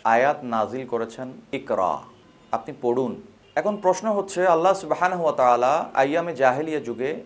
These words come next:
এত কঠিন কঠিন অপকর্ম চলবার পরেও কেন আল্লাহ সুবহানাহু ওয়া তাআলা সেই কর্মকাণ্ডগুলিকে বন্ধ করবার হুকুম না দিয়ে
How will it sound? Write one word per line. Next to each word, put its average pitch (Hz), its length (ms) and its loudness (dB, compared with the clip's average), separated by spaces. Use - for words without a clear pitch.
এত 165 160 0
কঠিন 196 400 0
কঠিন 190 320 -2
অপকর্ম 165 540 0
চলবার 156 360 4
পরেও 151 560 0
কেন 151 160 0
আল্লাহ 160 280 4
সুবহানাহু 151 440 -2
ওয়া 143 100 2
তাআলা 135 280 0
সেই 143 220 -6
কর্মকাণ্ডগুলিকে 127 880 -2
বন্ধ 120 320 -2
করবার 127 360 -2
হুকুম 165 300 -4
না 165 180 2
দিয়ে 101 260 -4